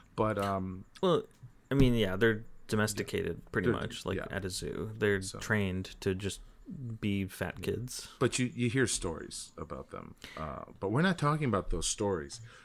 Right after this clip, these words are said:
Speaker 1: We're talking
Speaker 2: Anyway.
Speaker 1: about, we're talking about
Speaker 2: All
Speaker 1: Columbo.
Speaker 2: all I know
Speaker 1: Which could be, Columbo could be the name of a hippo, if we're honest.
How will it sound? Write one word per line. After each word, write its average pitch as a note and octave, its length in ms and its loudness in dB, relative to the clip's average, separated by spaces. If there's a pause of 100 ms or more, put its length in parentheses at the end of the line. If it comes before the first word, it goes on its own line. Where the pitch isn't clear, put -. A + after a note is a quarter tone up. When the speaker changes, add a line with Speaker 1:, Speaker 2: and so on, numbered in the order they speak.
(140)
Speaker 1:
We're G#2 160 0
talking A#2+ 260 4
Speaker 2:
Anyway. B2 140 2
Speaker 1:
about, E2 320 -4 (360)
we're G#2+ 100 -8
talking C3 260 2
about F#2 180 0 (100)
Speaker 2:
All A#2+ 200 6
Speaker 1:
Columbo. F2+ 500 0 (480)
Speaker 2:
all A#2 260 4
I D3+ 140 6
know F#2+ 540 4 (160)
Speaker 1:
Which - 120 -10
could F#3 200 8
be, E3 160 4
Columbo D#3+ 400 6
could C3+ 280 4
be B2 80 4
the G#2+ 120 4
name G#2+ 160 2
of F2 120 -2
a D#2+ 60 -6
hippo, G2 400 -2
if - 160 -8
we're F2+ 140 0
honest. F2+ 460 -2